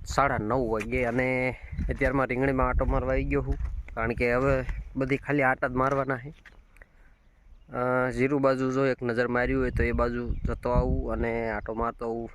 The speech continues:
અત્યારે રીંગણીમાં જોવા આવ્યો તો કે આને દવા છાંટવી પડશે કે નહીં છાંટવી પડે, પણ ના,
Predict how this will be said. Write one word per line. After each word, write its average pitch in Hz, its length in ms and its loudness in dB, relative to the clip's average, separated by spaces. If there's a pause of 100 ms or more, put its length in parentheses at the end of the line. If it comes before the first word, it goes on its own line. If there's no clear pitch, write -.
(260)
અત્યારે 117 500 -4 (280)
રીંગણીમાં 117 480 0
જોવા 113 300 0
આવ્યો 117 200 0
તો 117 200 -6 (1080)
કે 120 100 -2
આને 131 200 0
દવા 135 280 2
છાંટવી 143 380 -2
પડશે 139 320 -2
કે - 120 -10
નહીં 117 200 -2
છાંટવી 107 320 -4
પડે, 113 260 -14
પણ 117 160 -6
ના, 123 200 -2